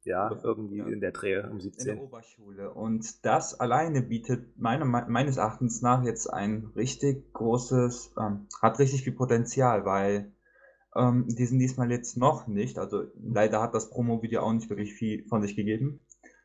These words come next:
Speaker 2: wenn's überhaupt eins gab. Ähm, jedenfalls gab es, ähm, in der neunzehnhundertneunundneunziger Serie, also der ersten Staffel, eine Digi-Welt, wo die dann, glaub ich, während der Schul-, äh, während den Sommerferien hingekommen sind.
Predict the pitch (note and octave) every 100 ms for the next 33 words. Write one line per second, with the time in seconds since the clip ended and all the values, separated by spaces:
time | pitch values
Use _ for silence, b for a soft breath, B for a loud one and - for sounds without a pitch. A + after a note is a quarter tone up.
0 | b _ _ _ - G2+ G2+ G2+ G2+ G2+
1 | G2 - G#2 C3 - b b b b -
2 | B2+ C3 C3 C3 - C#3+ C#3 C#3 C3+ C3
3 | B2+ B2+ C3 A#2+ B2 - - B2+ B2 B2+
4 | B2 B2 - - - - - - - A2+
5 | B2+ A#2+ A2+ A2 A2 - A#2 A#2+ B2+ A2+
6 | G#2+ A2 A2 - G#2+ G2 G2 - F2+ A#2+
7 | B2+ G#2 G2+ - C3+ C3 A2+ - B2 C3
8 | B2 F#3+ - _ - - _ b b b
9 | b _ _ _ _ _ _ - C3+ C3+
10 | C3 A#2+ G2+ F#2+ G2 A#2+ A#2 A#2 A#2 A#2
11 | A#2 A2 A2 A2+ - B2 B2+ B2+ A#2+ A2+
12 | C3+ C3 B2+ A2 G#2+ A#2+ A#2+ G#2 A#2+ B2+
13 | B2+ G2+ G#2 G#2 A#2 A2 G#2+ G#2 G2 F#2+
14 | F2+ F2 D#2+